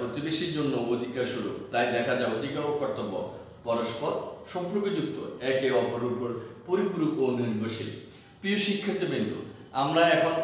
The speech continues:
এই ক্লাসটাতে আজকে অন্ধকার অনলাইন ক্লাসে আলোচনা করেছি যে কি কর্তব্যের ধারণা, কর্তব্যের শ্রেণী, বিন্যাস বা বিভাগ এবং কর্তব্য ও অধিকারের মধ্যে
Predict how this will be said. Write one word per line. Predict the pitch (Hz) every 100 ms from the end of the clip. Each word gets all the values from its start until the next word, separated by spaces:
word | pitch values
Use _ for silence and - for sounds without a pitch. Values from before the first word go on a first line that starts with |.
| 160 - - - - 165
এই | 170
ক্লাসটাতে | 160 156 - 156 - - - - - 139
আজকে | - 175
অন্ধকার | 147 165 165 127 - -
অনলাইন | 143 156 151
ক্লাসে | 151 - 139
আলোচনা | 135 143 143 143
করেছি | 147 - 156
যে | 156
কি | 208 - - - - - - - - - - - - - - - - - - - -
কর্তব্যের | 151 151 151 160 - 165 -
ধারণা, | 120 123 135 156 - - - - 117
কর্তব্যের | 117 113 117 113 -
শ্রেণী, | - 113 110 - - - - - 98
বিন্যাস | 110 117 131 127 -
বা | 101 98
বিভাগ | 98 107 - - - - - 139
এবং | 143 - - - - - - -
কর্তব্য | 175 180 180 170 156 165 160 147
ও | - -
অধিকারের | - 135 147 143 143
মধ্যে | 139